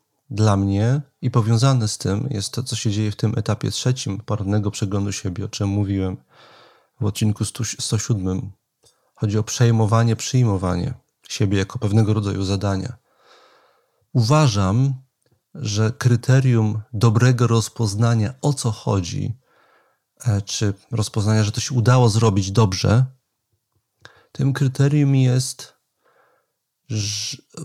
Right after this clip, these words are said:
umiejętność odcięcia się od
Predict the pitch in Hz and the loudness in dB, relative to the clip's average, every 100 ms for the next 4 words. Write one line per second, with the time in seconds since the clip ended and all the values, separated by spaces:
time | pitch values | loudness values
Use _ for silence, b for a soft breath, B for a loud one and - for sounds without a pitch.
0 | 160 - - - 151 139 131 147 170 - | -12 -14 -18 -4 2 4 4 2 -2 -2
1 | 165 135 - - _ _ _ _ _ _ | -4 -4 -8 -14 _ _ _ _ _ _
2 | _ _ _ _ 127 127 - - 151 175 | _ _ _ _ -2 -2 -4 0 0 0
3 | - 127 113 120 127 113 107 - - | -2 -4 -2 -4 -6 -6 -8 -10 -18